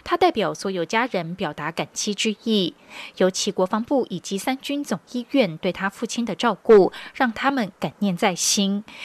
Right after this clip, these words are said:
也感谢社会大众的关爱。央广记者刘聘熙在台北的采访报道。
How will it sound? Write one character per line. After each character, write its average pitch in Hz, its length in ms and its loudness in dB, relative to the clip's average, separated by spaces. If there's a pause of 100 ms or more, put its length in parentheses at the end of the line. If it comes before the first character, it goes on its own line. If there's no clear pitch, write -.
(160)
也 170 120 4
感 170 220 -2
谢 - 280 0
社 185 200 -2
会 185 180 0
大 185 220 -4
众 190 180 -4
的 156 100 -6
关 165 300 -2
爱。 175 340 2 (520)
央 269 180 0
广 185 180 -2
记 - 160 -4
者 180 100 -6
刘 156 100 -6
聘 - 180 -4
熙 - 360 -2
在 202 140 -4
台 - 180 -8
北 320 160 0
的 151 180 -6
采 - 180 -8
访 151 180 -4
报 185 200 4
道。 156 400 2